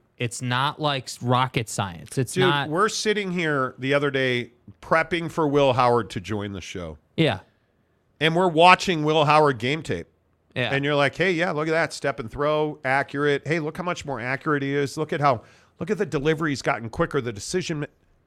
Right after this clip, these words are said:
Speaker 1: He's running read option or zone option, as he called it. Like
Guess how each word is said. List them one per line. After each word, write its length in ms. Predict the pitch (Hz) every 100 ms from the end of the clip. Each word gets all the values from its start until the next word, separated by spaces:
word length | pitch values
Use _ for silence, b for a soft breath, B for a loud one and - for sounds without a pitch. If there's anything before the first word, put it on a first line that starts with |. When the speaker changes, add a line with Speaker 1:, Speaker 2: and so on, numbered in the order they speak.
| _
Speaker 1:
He's 240 | - 202 160
running 260 | 190 180
read 240 | 156 139 123
option 600 | 131 143 - 160 143 131
or 120 | 113
zone 300 | 107 131 143
option, 420 | 139 131 - 139
as 100 | 131
he 120 | - 131
called 380 | 135 123 127
it. 300 | 127 123 123
Like 440 | 117 110 104 -